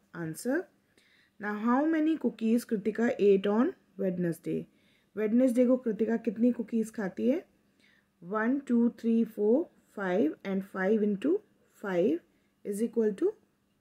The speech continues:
twenty-five। So, option C is the answer। How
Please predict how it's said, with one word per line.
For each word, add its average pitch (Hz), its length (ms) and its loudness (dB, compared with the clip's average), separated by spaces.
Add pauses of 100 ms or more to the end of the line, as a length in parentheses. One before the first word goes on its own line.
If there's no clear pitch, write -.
twenty-five। 226 720 -4 (640)
So, - 200 -12
option 247 440 -2 (520)
C - 340 -10
is 185 120 -6
the 202 120 -6
answer। 196 420 -2 (1900)
How 240 180 -2